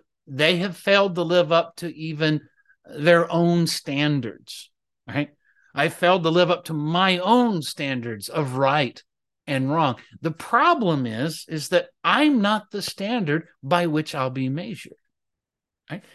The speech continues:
And you're not the standard. God is.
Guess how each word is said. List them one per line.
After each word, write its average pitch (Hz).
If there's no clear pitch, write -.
And 160
you're 254
not 196
the 131
standard. -
God 175
is. -